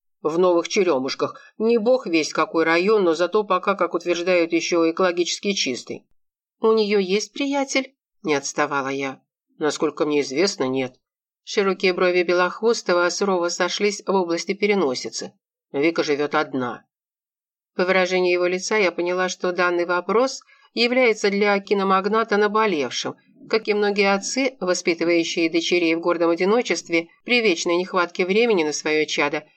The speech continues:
он опасался, что в один прекрасный момент у дочурки появится в жизни другой мужчина. И он, этот мужчина,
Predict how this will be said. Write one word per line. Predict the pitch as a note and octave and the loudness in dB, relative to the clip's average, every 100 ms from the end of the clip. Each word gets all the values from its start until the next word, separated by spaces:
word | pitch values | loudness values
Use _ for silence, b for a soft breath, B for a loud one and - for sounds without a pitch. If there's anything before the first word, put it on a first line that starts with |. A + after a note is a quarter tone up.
| b - | b -2
он | G#3 | 0
опасался, | G3+ G#3 G3+ A#3+ A#3 G3 | 2 0 2 0 0 -2
что | F#3 G3+ | -2 0
в | |
один | G3 G3 F#3+ | 0 0 0
прекрасный | F#3+ F#3+ F#3+ F#3+ G3+ | -2 0 -2 0 0
момент | G3 G3 A#3 B3+ _ _ _ _ | 0 2 0 -2 _ _ _ _
у | A3 | 0
дочурки | A3 G#3+ C4+ - F3+ | 2 0 -2 -2 -2
появится | F3+ F#3+ F#3+ F#3 F#3+ | 0 2 0 0 -4
в | |
жизни | F#3 F#3+ F#3+ | -2 -2 0
другой | G3 A3+ F3+ C3+ | 0 0 0 -2
мужчина. | B2+ B2+ - C3+ C3+ _ _ _ | -2 -6 -6 -6 -8 _ _ _
И | G3 E3+ - | -2 -2 0
он, | D#3+ G#3 A3+ | 2 2 2
этот | E3+ D3+ C#3+ | 0 0 -2
мужчина, | E3 E3 - A#3 A3+ E3 | -2 -2 -2 0 0 0